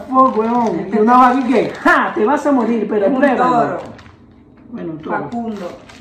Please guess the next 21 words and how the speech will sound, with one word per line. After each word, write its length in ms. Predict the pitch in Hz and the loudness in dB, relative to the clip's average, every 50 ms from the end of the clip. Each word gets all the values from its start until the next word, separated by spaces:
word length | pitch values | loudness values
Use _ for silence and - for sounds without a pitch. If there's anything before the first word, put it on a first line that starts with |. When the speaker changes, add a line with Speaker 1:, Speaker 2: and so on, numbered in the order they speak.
| - - | -18 -10
Speaker 1:
Facundo. 600 | - 165 156 - - 170 170 160 156 156 160 147 - - - - - - - - - - - - | -8 -8 -8 -6 -8 -10 -10 -10 -10 -12 -14 -16 -18 -20 -20 -20 -20 -20 -20 -20 -20 -20 -20 -14
Speaker 2:
Los 160 | 196 220 226 226 | -10 -8 -6 -6
nombres 280 | 220 214 208 220 226 233 | -6 -6 -8 -8 -8 -8
no 60 | 233 | -8
tienen 340 | 247 247 247 240 233 254 247 | -8 -8 -8 -6 -4 -4 -4
género. 320 | 220 208 190 185 - - - - - - - - - - - - - - - - - - - - - - - - - - - - - - - - - - - - 226 | -4 -6 -8 -12 -12 -14 -16 -16 -18 -18 -20 -20 -20 -20 -20 -20 -20 -20 -20 -20 -20 -20 -20 -20 -20 -20 -20 -20 -20 -18 -18 -18 -16 -18 -18 -20 -20 -20 -18 -10 -4
Speaker 1:
No, 80 | 208 202 202 | -2 -2 -2
pues 160 | 196 - - | -2 -2 -2
llama, 240 | - 196 196 202 214 190 - | -2 0 0 0 -2 0 0
llama, 200 | 208 196 190 190 | 2 2 2 2
llama 220 | 190 202 190 190 | 2 2 2 2
a 60 | 202 202 | 0 0
tu 60 | 226 196 | 0 0
hijo 160 | 190 190 208 | 0 0 0
Alicia, 300 | 208 233 233 - - - - | 0 0 -2 -4 -4 -6 -6
pues. 140 | 220 220 220 - - - 202 208 - | -6 -8 -8 -8 -12 -14 -12 -4 -2
Speaker 2:
<laughs> 840 | 254 262 247 277 285 269 262 262 - - - - - - - - - | 0 0 0 0 0 0 0 0 -4 -6 -8 -12 -14 -16 -16 -14 -4
Me 60 | 214 | -2
dio 120 | 220 - - | 0 0 2
mucha 260 | 226 220 226 240 233 | 0 0 0 0 0
risa. 180 | 226 226 233 | -2 -2 -4